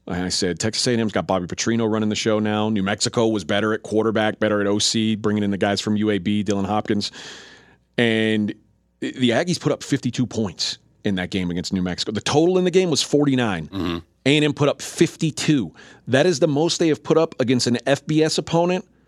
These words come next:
Speaker 1: since twenty eighteen. This is what, like,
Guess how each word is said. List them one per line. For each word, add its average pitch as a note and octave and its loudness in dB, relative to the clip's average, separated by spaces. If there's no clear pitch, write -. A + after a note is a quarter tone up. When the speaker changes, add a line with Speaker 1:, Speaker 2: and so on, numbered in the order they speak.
Speaker 1:
since - -2
twenty D#3+ 0
eighteen. B2+ 0
This A2 2
is D3 -2
what, C#3 2
like, C3 0